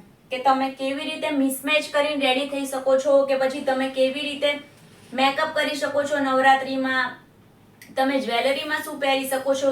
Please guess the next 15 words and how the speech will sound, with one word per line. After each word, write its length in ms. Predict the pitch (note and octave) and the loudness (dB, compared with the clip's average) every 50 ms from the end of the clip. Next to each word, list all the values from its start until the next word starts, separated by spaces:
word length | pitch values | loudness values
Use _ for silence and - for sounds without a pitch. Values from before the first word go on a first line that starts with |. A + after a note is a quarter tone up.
| C4 | 0
શેની 320 | - C#4 C4 C4 C#4 C#4+ - | 0 0 0 0 -2 -4 0
સાથે 240 | D4 C#4 C4+ C#4 C4+ | 0 0 0 0 -4
શું 320 | - - D4+ D#4 E4 E4+ | -6 -8 -10 -8 -6 -6
મિસમેચ 420 | E4 D#4 C#4+ D4 - C#4+ C#4+ C4+ - - | -6 -6 -6 -6 -6 -4 -4 -4 -4 -2
કરી 200 | C#4 C4+ C4+ C4+ | -2 -2 -2 0
શકો 220 | C4 C4+ C4+ C#4 C#4 | -2 -4 -2 -2 -4
છો, 120 | C#4 C#4+ C#4 | -2 -2 -2
કયો 280 | C#4 C4+ C4+ C#4 D4 D#4 D4+ D4+ | 0 0 0 2 2 0 0 0
કલર 300 | C#4+ C#4+ C#4+ C#4+ C#4+ C#4+ C#4+ | 0 0 2 0 0 0 0
શેની 260 | C4+ B3+ C4+ D#4 - | 0 -2 -2 -4 -2
સાથે 220 | D#4 C#4 C#4 C#4+ C#4 - | -2 -2 -2 -2 -2 0
સારો 200 | C4+ - - B3 - | 0 2 2 0 0
લાગશે, 260 | - - A#3+ - - C4+ | -2 -2 -2 -2 0 -2
એ 40 | B3+ A3+ | -2 0
બધાનો 500 | G#3 F#3 F#3 F#3+ A3 C#4+ D4+ E4 E4 E4+ | -2 -4 -4 -2 4 4 4 6 6 2